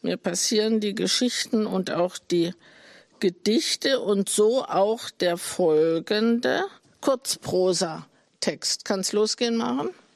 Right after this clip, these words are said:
Der Salzstreuer. Sie hat immer diese Krallen, lang und hochrot glänzend, schmale Hände, die Haare ganz kurz und fast weiß gefärbt, der Mund hochrot, die Härchen im Gesicht hell und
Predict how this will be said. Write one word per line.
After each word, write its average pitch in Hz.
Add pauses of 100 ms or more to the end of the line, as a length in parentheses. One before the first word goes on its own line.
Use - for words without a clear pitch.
(880)
Der 240
Salzstreuer. 160 (1080)
Sie 190
hat 175
immer 208
diese 139
Krallen, 135
lang 185
und 156
hochrot 190
glänzend, 165 (280)
schmale 220
Hände, 233
die 160
Haare 226
ganz 170
kurz 247
und 160
fast -
weiß 214
gefärbt, - (540)
der 196
Mund 226
hochrot, 180
die 165
Härchen 185
im 151
Gesicht 160
hell 180
und 135